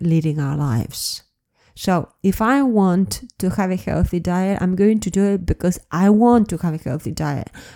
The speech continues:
not because I'm afraid of how other people are going to perceive me. Do you understand what I mean?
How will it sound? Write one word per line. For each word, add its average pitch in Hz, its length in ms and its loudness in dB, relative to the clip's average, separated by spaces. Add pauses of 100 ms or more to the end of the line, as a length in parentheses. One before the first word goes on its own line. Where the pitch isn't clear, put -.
not 208 380 2
because 202 480 2
I'm 190 160 0
afraid 196 320 -2
of 190 160 -4
how 175 140 0
other 180 240 2
people 185 260 0
are 170 120 2
going 170 240 -2
to - 80 -10
perceive 165 520 -2
me. 123 260 -4 (240)
Do 220 80 0
you 226 40 4
understand 220 240 2
what 214 100 2
I 208 60 2
mean? 220 280 4